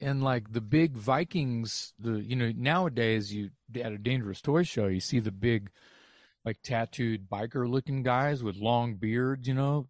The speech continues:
They don't have any hair anymore, so they grow it on their face. And that's fine. Uh, that will be me soon, probably. So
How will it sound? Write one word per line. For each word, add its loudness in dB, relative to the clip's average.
They 2
don't 2
have 2
any 0
hair 4
anymore, 0
so -2
they 0
grow 4
it 2
on 0
their -4
face. -2
And -4
that's 0
fine. 2
Uh, 0
that 0
will -2
be -2
me 0
soon, 2
probably. 0
So 4